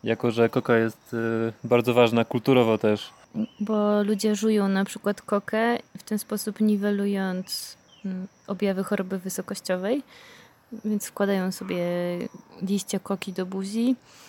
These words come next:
Speaker 2: Też bardzo dużo używa się koki do robienia herbaty po prostu. To też pomaga na dolegliwości związane z chorobą wysokościową.
Speaker 1: W sensie, że po, po prostu się zaparza taki s-,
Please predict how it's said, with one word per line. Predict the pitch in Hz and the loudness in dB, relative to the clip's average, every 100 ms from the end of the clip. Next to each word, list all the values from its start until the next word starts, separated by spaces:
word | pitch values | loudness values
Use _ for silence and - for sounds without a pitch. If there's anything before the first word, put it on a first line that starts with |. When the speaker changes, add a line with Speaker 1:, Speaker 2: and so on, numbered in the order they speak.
| - - | -20 -12
Speaker 2:
Też | - 202 | -6 -4
bardzo | 202 202 | -4 -4
dużo | 196 196 202 | -4 -4 -2
używa | 202 202 190 | -2 -4 -4
się | 202 214 | -6 -6
koki | - 196 - | -6 -8 -6
do | 190 190 | -4 -2
robienia | 190 190 190 190 190 185 185 185 - | -4 -4 -4 -4 -4 -4 -4 -6 -4
herbaty | 226 226 214 - | 0 0 0 -4
po | - | -10
prostu. | - 180 - - 196 - _ - - - - | -8 -10 -8 -8 -8 -10 _ -20 -20 -20 -12
To | 208 | -10
też | 185 | -10
pomaga | - 185 175 170 175 170 175 - _ _ _ _ _ - - | -8 -8 -8 -4 -2 -2 -6 -12 _ _ _ _ _ -8 -2
na | 196 | 2
dolegliwości | 190 185 185 185 175 - 185 | 2 0 -4 -6 -6 -8 -8
związane | 185 185 180 180 | -6 -4 -4 -6
z | |
chorobą | - 208 170 175 | -6 -6 -4 -8
wysokościową. | 175 - - - - 190 - | -8 -12 -12 -14 -12 -12 -12
Speaker 1:
W | 170 | -8
sensie, | - - 135 | -8 0 2
że | 131 | 2
po, | 135 131 131 | 2 -2 -6
po | - 131 | -2 -2
prostu | - 135 135 | 2 0 2
się | 143 | 4
zaparza | 131 127 120 110 | 4 8 8 8
taki | 107 110 - 110 110 107 110 107 107 - | 4 2 0 0 2 2 2 0 -2 -10
s-, | - | -20